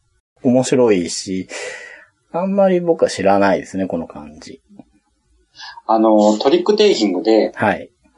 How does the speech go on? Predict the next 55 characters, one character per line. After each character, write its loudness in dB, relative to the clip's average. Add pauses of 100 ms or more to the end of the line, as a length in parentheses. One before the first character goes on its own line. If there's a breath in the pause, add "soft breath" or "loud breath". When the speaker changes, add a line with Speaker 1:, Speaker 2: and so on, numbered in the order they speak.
(280)
Speaker 2:
要 2
は 0
何 2
回 2
勝 0
つ -4
か 0
っ -12
て -2
い 2
う -6
の -2
を、 0
Speaker 1:
は 0
い、 2
は -2
い、 -2
は -6
い、 -8
は -8
い。 -20 (160)
Speaker 2:
予 2
想 0
す 0
る 2
ゲ 2
ー 2
ム 0
っ -6
て 0
あ 4
る 4
じ 2
ゃ 2
な 0
い 2
で -2
す -10
か。 -2
Speaker 1:
は -2
い、 -10
は -10
い、 -8
は -12
い。 -20 (680)
Speaker 2:
で、 -6
そ -2
れ 2
と 0
比 0 (200)
べ 4
る 2
と、 0
Speaker 1:
は -2
い。 -12